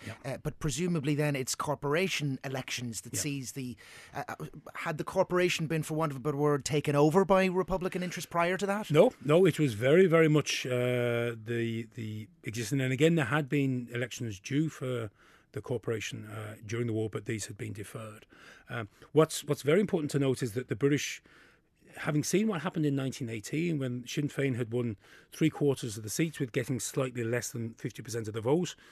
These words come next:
Speaker 1: because many of it, the, the seats were uncontested and no one who wanted to vote Sinn Féin were given allow-, or allowed the opportunity in those seats, that they adopted a new method of election, uh, proportional representation. The hope was is that this would,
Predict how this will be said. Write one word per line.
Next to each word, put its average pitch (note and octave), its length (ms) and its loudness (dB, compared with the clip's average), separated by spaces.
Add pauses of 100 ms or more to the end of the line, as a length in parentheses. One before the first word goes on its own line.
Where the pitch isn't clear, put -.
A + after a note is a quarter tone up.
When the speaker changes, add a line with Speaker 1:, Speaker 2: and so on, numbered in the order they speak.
(160)
Speaker 1:
because B2 420 -2
many A#2+ 300 0
of G#2+ 80 -4
it, A2+ 80 -12 (100)
the, A2 140 -12 (140)
the A2+ 60 -14
seats B2 300 -6
were A2+ 100 -4
uncontested A2+ 600 -6
and A2 160 -6 (400)
no B2 100 0
one A#2+ 140 0
who G#2+ 100 -2
wanted C3 300 -2
to A2 80 -8
vote A#2 180 -4
Sinn A#2 160 -8
Féin A2 200 -4
were G#2 100 -6
given A2+ 240 -6
allow-, G#2+ 240 0
or A#2 160 -4
allowed A2+ 220 -2
the A#2 80 -4
opportunity C#3 500 -6
in A#2 60 -10
those G2+ 160 -14
seats, - 280 -20 (400)
that B2+ 140 -4
they C3+ 80 2
adopted C3+ 340 -2
a C3 60 0
new C3+ 180 2
method B2+ 480 -2
of A2+ 320 -6 (100)
election, A#2 480 -6
uh, A2+ 200 -12
proportional A#2+ 440 -6
representation. A#2 760 -10 (340)
The G#2+ 120 -6
hope D#3+ 280 2
was C3 220 -4
is A2 160 -8
that - 180 -10
this B2 220 -6
would, B2 200 -2